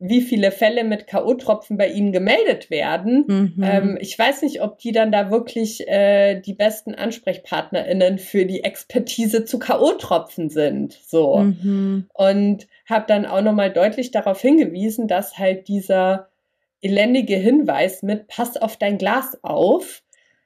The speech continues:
Speaker 1: einfach für viele Betroffene echt total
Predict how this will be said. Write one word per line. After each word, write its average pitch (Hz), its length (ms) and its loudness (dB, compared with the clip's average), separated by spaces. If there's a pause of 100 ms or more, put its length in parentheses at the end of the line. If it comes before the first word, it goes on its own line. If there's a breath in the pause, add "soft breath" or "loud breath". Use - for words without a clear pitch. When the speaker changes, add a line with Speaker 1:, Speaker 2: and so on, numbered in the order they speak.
(160)
Speaker 1:
einfach 226 520 -2
für 220 560 2 (120)
viele 269 280 0
Betroffene 269 800 -2
echt - 360 -6 (120)
total 214 840 -2